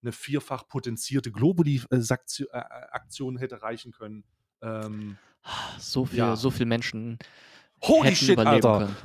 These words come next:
Speaker 2: können.
Speaker 1: Oh mein Gott, Karl hat, Karl schreibt mir gerade, ähm, Karl schreibt mir gerade, die hatten einen Autounfall.
Speaker 2: Nein, geht's ihm gut?
Speaker 1: Wait a minute. Moment,
Speaker 2: Ja.
Speaker 1: stopp. Alles, allen geht's, erstmal wichtig,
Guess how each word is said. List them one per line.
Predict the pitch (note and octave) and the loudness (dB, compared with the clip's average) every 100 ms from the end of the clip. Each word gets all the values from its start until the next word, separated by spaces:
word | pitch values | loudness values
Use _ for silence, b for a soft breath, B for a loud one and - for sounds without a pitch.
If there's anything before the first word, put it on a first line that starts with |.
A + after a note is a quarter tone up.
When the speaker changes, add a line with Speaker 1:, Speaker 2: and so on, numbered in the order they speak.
| - | -12
Speaker 2:
können. | - - - _ _ | -12 -14 -20 _ _
Speaker 1:
Oh | D#3+ E3 | 4 6
mein | E3 D3 | 6 6
Gott, | C#3 C#3 - | 6 6 2
Karl | - D#3 D#3 | 4 4 6
hat, | C#3+ C3 C3 | 4 0 -2
Karl | C#3 D#3+ D3+ C#3+ | 4 4 4 2
schreibt | - C#3+ | 2 4
mir | A#2+ | 4
gerade, | F#2+ G2 G#2 C3 b b b - | 4 4 4 0 b b b 2
ähm, | C3 C3 B2+ B2 A#2+ _ - | 4 4 4 2 -2 _ -6
Karl | - D3+ | 0 2
schreibt | - D3+ | 2 2
mir | C3+ | 2
gerade, | G#2 G2+ A2 | 2 -2 -4
die | B2 | -6
hatten | A#2+ A#2+ | -6 -6
einen | |
Autounfall. | G#2+ F3 C#3 F#2+ - F2+ | -6 -8 -10 -14 -18 -12
Speaker 2:
Nein, | A2+ C3+ D#3+ G3 F#3 A2 _ _ | -4 -2 2 2 2 -2 _ _
geht's | - C#3+ | -2 0
ihm | D3+ C3+ | 0 4
gut? | F3 C3 | 4 6
Speaker 1:
Wait | B2 | 2
a | G#2 | -4
minute. | G2 G#2 | -10 -10
Moment, | A#2+ C3+ C3+ | -4 2 2
Speaker 2:
Ja. | B2+ | 4
Speaker 1:
stopp. | G3+ G3 - | 0 -2 -2
Alles, | D3 D3+ - | -2 -2 -2
allen | C#3 F#3 | 2 4
geht's, | E3+ D#3 - - | 4 2 0 -2
erstmal | D#3 F3+ E3 | 2 4 4
wichtig, | E3+ F3+ | 4 0